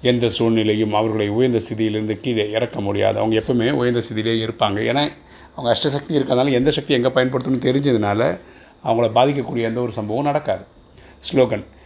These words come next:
"என்ன கர்மம் நாம் செய்கின்றோமோ நம்மை பார்த்து பிறர் செய்வார்கள்" என்ற இந்த ஸ்லோகன் சதா நினைவில் இருந்தால்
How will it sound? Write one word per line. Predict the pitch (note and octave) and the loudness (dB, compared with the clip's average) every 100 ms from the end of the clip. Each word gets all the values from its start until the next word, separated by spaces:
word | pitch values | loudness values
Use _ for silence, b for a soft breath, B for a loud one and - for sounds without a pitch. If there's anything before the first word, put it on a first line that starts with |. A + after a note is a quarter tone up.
| b | b
"என்ன | A2+ A#2 A2+ | -2 0 0
கர்மம் | G#2+ A2 A2+ A2 | 0 0 0 0
நாம் | G#2+ A2 - | 0 0 0
செய்கின்றோமோ | A#2+ A2+ G2+ G#2+ A2 G2+ F#2+ - | 0 2 0 0 2 0 -4 -4
நம்மை | B2 C3 | 2 4
பார்த்து | - A2+ G#2+ G2+ | 4 2 2 -2
பிறர் | A#2 A#2 | 0 0
செய்வார்கள்" | G#2 A#2 A2+ A2 A#2 | 0 0 2 2 0
என்ற | A2 G#2+ | 0 0
இந்த | G#2+ A2 | -2 -2
ஸ்லோகன் | G#2 B2 A#2+ A2+ | -4 -2 0 -2
சதா | G2+ A2+ A2 | 0 2 2
நினைவில் | A2+ A#2+ A2 | 2 0 0
இருந்தால் | B2 C3 A2 G2+ | 0 0 0 0